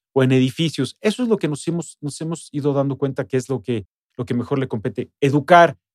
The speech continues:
capacitar, informar fie-, fehaciente y fielmente al cliente para que obviamente se sienta atraído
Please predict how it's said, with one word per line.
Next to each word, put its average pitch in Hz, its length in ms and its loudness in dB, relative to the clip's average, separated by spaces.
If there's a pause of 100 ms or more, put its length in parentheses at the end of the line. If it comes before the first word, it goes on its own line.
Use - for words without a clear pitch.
capacitar, 143 760 2
informar 151 640 2
fie-, - 480 0
fehaciente 208 560 0
y 208 40 -4
fielmente 147 520 -2
al 143 100 -4
cliente 151 360 -6
para 123 200 -4
que 131 100 -6
obviamente 127 300 -6
se 127 120 -12
sienta 123 280 -8
atraído 120 460 -4